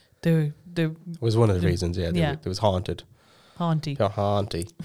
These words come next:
Speaker 1: Have you ever had any other experiences, like?
Speaker 2: I don't think so. Um,
Speaker 1: I had one ever, now that I think about it. And it was that we were staying in a friend's house.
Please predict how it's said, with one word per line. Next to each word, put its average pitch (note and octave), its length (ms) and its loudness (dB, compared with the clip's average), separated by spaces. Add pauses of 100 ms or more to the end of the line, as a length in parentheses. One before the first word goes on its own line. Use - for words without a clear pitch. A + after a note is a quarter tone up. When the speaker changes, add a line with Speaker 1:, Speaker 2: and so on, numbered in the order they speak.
(920)
Speaker 1:
Have G3+ 160 2
you A3 140 2
ever G#3+ 300 4
had G3+ 160 2
any G#3 180 2
other A3+ 200 0
experiences, C#3+ 760 -4
like? C#3+ 280 -12 (480)
Speaker 2:
I A#2+ 120 4
don't D3 200 2
think A2 200 -2
so. - 240 -6 (1500)
Um, G#2 480 4
Speaker 1:
I A3+ 160 4
had A#3+ 300 0 (260)
one F3 560 4 (420)
ever, D3+ 340 0 (1200)
now F3 220 0
that D#3+ 120 0
I D#3 100 0
think D#3+ 200 -6
about C#3 200 -10
it. - 220 -20 (880)
And F3 120 -2
it - 20 2
was D#3+ 200 0
that E3 100 -2
we D#3+ 60 -2
were D#3+ 120 0
staying E3 260 -2
in D#3+ 60 -2
a D3 40 -6
friend's E3 320 0
house. - 420 -10